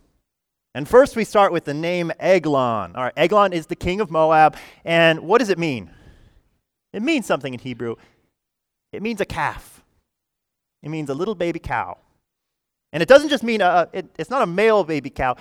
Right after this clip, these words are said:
it's a female baby cow. You start to see, okay, this, this would-be great king, he's this little, little heifer set for sacrifice.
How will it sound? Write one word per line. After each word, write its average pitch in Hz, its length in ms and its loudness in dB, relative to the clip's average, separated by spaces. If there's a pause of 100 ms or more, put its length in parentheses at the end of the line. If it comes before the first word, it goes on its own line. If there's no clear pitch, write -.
(160)
it's - 160 -6
a 180 60 -2
female 240 520 -2
baby 180 240 -2
cow. 117 400 -2 (1800)
You 170 100 -6
start 262 200 6
to 220 60 -6
see, 226 200 2
okay, 208 240 2
this, 208 420 -8
this 185 260 -8
would-be 208 580 -8
great 214 520 -2
king, 180 580 -6 (1080)
he's 185 160 -14
this - 260 -6
little, 254 380 -6 (180)
little 220 160 -8
heifer 170 460 -6 (800)
set - 340 2
for 185 100 -4
sacrifice. 151 920 0